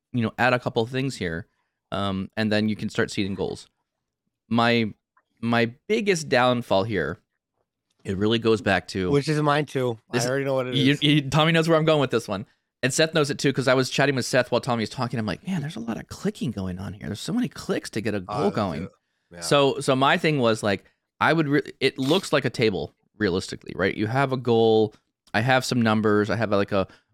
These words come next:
Speaker 1: the, the, the goal range kinda stuff. It'd be really nice to have, like, a template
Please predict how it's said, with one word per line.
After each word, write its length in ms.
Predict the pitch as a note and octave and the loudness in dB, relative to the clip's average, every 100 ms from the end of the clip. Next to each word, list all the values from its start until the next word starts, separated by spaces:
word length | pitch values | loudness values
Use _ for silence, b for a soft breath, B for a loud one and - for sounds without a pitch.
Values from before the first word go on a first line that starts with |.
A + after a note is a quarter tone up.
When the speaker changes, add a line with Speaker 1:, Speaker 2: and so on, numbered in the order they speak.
| _ | _
Speaker 1:
the, 180 | A2 F2+ | -2 -2
the, 140 | G2 | -2
the 220 | G2+ A#2+ A2+ | -4 -2 0
goal 220 | A2 G#2+ | 0 2
range 360 | G2+ G#2 G2+ | 4 2 0
kinda 220 | - G#2 F#2+ | -4 -4 -2
stuff. 400 | F#2+ F2 - _ _ _ | 0 -2 -2 _ _ _
It'd 120 | B2 C3+ | -4 0
be 100 | C3 | 2
really 300 | D3 F3 E3+ | 2 2 2
nice 240 | C#3+ C3 | 2 0
to 80 | A#2+ | -2
have, 220 | A#2+ A2+ | -2 0
like, 160 | G#2+ G#2 | 0 -2
a 80 | - | -6
template 800 | - G3 F#3 F3 D#3+ C#3 B2+ | 0 0 0 0 0 2 2